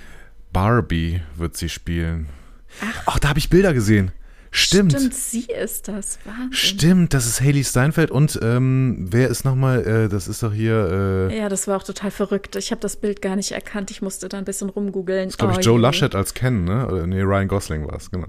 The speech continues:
Speaker 2: Ryan
Speaker 1: Ja.
Speaker 2: Gosling, ja.
Speaker 1: <laughs>
Speaker 2: Oh je.
Speaker 1: Ähm, ja, nee, ich hab keine Ahnung. Also, äh, Hailee Steinfeld, ähm, nee, ich hab, glaub ich, noch nichts von ihr gesehen. Tja. Aber ich freu mich auf sie. Ähm, mal gucken.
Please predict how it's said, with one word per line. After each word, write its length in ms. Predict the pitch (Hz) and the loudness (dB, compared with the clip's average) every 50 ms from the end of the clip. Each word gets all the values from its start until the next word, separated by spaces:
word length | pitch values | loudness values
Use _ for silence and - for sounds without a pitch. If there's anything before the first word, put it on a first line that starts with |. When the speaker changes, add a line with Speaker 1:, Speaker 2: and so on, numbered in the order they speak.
| - | -6
Speaker 2:
Ryan 180 | 196 220 208 202 | -4 -2 -2 -2
Speaker 1:
Ja. 40 | 196 | -2
Speaker 2:
Gosling, 420 | 190 196 190 - - - 185 180 180 180 | -2 -2 -4 -4 -4 -6 -8 -10 -10 -10
ja. 120 | 180 185 - - - | -12 -8 -6 -6 -6
Speaker 1:
<laughs> 180 | - - 208 | -4 -4 -8
Speaker 2:
Oh 100 | 185 - | -8 -8
je. 60 | - - - - - - - - - - - - - - - - - - - - | -10 -12 -12 -14 -14 -16 -16 -14 -14 -14 -12 -14 -14 -14 -14 -12 -12 -12 -10 -2
Speaker 1:
Ähm, 500 | - 110 110 110 110 110 107 110 107 98 - - - - - - - - - - - - - - - - - - - - - - - - | 2 4 4 6 6 6 4 4 2 0 -4 -8 -18 -20 -20 -20 -20 -18 -16 -16 -16 -16 -16 -20 -20 -20 -20 -20 -20 -20 -12 -8 -2 0
ja, 300 | 101 113 120 123 101 78 | 2 4 4 4 4 4
nee, 180 | 90 110 107 85 | 4 4 2 2
ich 200 | - 78 - 104 | 0 -2 -2 -2
hab 160 | 107 - - | -2 -2 -2
keine 220 | - 117 120 113 101 | 0 2 2 2 2
Ahnung. 300 | 110 113 110 95 82 80 | 2 2 2 2 0 0
Also, 120 | 87 90 90 82 | 0 0 0 0
äh, 240 | 87 90 87 85 | 0 0 0 0
Hailee 160 | 92 107 107 98 | 0 0 -2 -2
Steinfeld, 680 | - - 98 101 101 - 113 104 104 107 - - - - | -2 -2 -2 -2 -2 -2 0 0 0 0 -2 -6 -10 -8
ähm, 440 | 87 87 87 85 92 92 90 87 80 - - - - - - - - - _ - - - - - - - - - - - - - - - - - - - | -6 -4 -4 -2 -2 -2 -2 -4 -6 -8 -14 -20 -20 -20 -20 -20 -20 -20 _ -20 -20 -20 -20 -20 -20 -20 -20 -20 -20 -18 -18 -18 -18 -18 -20 -20 -12 -6
nee, 140 | 87 87 80 | -2 -2 -2
ich 140 | 76 - - | 0 -2 -4
hab, 120 | - - | -4 -2
glaub 160 | - 92 95 | 0 0 0
ich, 100 | 104 - | 0 0
noch 120 | - 110 104 | 0 0 0
nichts 200 | 110 110 - - | 0 -2 -4 -4
von 140 | - 95 | -4 -2
ihr 80 | - 92 | -2 0
gesehen. 540 | 95 98 82 82 90 87 82 80 76 71 71 - - - - - - | -2 -2 0 0 0 0 0 -2 -4 -6 -8 -12 -16 -18 -18 -18 -16
Tja. 340 | - - - 87 85 82 76 69 - - - - - - - - - - - - - | -12 -6 -4 -2 -2 -2 -4 -6 -8 -14 -18 -20 -18 -18 -18 -18 -18 -20 -18 -8 0
Aber 220 | - 117 143 180 | 2 4 4 4
ich 100 | 170 - | 2 0
freu 220 | - - 113 117 127 | 0 2 4 4 6
mich 140 | 156 - 156 | 6 2 0
auf 100 | 135 - | -2 -2
sie. 320 | - 117 123 127 139 147 156 135 - - - - 85 90 - - | -2 -2 0 2 2 2 0 0 -4 -12 -20 -20 -18 -18 -12 -6
Ähm, 380 | - 101 104 107 110 107 98 82 | -2 0 2 4 2 2 0 -2
mal 260 | - 92 95 101 107 | -2 0 0 0 0
gucken. 540 | - - 123 120 - 139 135 135 139 135 - | 0 0 -4 0 0 0 0 0 0 -2 -2